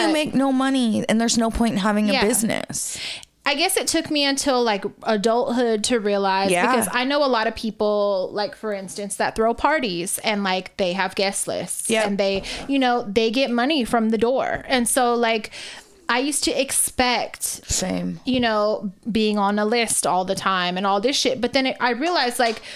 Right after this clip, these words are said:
Speaker 2: when I started working more in that, like,
Speaker 1: Industry.
Speaker 2: if you want to support them, you pay, you know what I'm saying?
Speaker 1: Yeah.
Speaker 2: And you pay full price and you
Speaker 1: Right.
Speaker 2: show your support. And that goes for any type of business,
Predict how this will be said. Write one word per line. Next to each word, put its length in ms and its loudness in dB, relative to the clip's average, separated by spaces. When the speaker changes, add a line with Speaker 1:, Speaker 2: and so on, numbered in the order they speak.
Speaker 2:
when 140 0
I 80 0
started 340 0
working 400 0
more 560 0
in 300 0
that, 360 2
like, 440 -2
Speaker 1:
Industry. 640 -2
Speaker 2:
if 220 0
you 160 0
want 440 2
to 120 0
support 540 0
them, 500 0
you 220 -4
pay, 560 -2
you 200 0
know 60 2
what 100 0
I'm 100 2
saying? 300 2
Speaker 1:
Yeah. 60 -4
Speaker 2:
And 160 2
you 60 0
pay 220 0
full 260 2
price 600 -2
and 180 2
you 80 2
Speaker 1:
Right. 80 2
Speaker 2:
show 400 2
your 160 0
support. 640 0
And 180 2
that 160 0
goes 200 0
for 120 2
any 280 0
type 260 0
of 100 0
business, 600 0